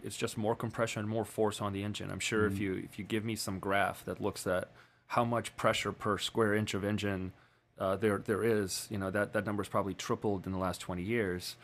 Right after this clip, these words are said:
Speaker 1: And, and our engines are, are more reliable than ever. And that is all due to, uh, Material Sciences making stronger parts that are able to,
Speaker 2: Mm-hmm.
Speaker 1: you know,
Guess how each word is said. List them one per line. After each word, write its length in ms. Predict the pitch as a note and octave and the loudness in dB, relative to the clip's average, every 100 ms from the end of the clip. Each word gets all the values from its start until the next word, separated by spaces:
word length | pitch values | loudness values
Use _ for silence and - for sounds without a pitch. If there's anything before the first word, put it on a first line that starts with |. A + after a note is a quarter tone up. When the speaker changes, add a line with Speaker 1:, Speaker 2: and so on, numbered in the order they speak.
| - _ _ G#2 | -20 _ _ -6
Speaker 1:
And, 160 | G2 G2 | -6 -4
and 100 | G2 | 0
our 160 | F#2+ | 0
engines 400 | F#2+ G#2+ A2 G2+ | 0 0 -2 -2
are, 260 | G2 F#2 F2 G2 | 0 0 0 -2
are 60 | |
more 240 | G2 G2 G#2 | 2 4 4
reliable 480 | F#2+ F#2+ G2 F#2+ F#2 | 6 6 6 4 0
than 160 | F2+ | 0
ever. 300 | G#2 F#2+ F2 | 0 0 -2
And 180 | - G2+ | -2 -2
that 160 | F#2+ F#2 | 0 -2
is 160 | F2+ - - | -4 -4 4
all 240 | A2+ A#2+ | 4 4
due 280 | A2 G#2 G2+ | 2 0 0
to, 420 | - G2 F#2 F2+ - - _ _ _ | 0 -2 0 -2 -8 -20 _ _ _
uh, 220 | G2 G2 G2+ B2+ | -6 -4 -4 -6
Material 460 | B2 G#2+ A2+ G#2+ G2+ | -8 0 4 4 4
Sciences 540 | - G#2+ G#2+ G#2 F2+ | 2 2 0 -4 -4
making 260 | G2+ F#2+ F#2+ | -4 -4 -6
stronger 480 | - - G2+ G2 F#2+ | -6 -4 -2 -2 -4
parts 600 | - - G2 F2 - - - | -2 2 2 0 -6 -8 0
that 160 | G2 | 2
are 100 | F#2+ | 2
able 220 | F#2+ F#2+ G2 | 0 -2 -2
to, 140 | G2+ | -2
Speaker 2:
Mm-hmm. 120 | F#2+ | -2
Speaker 1:
you 60 | G2+ | -2
know, 180 | F2+ | -2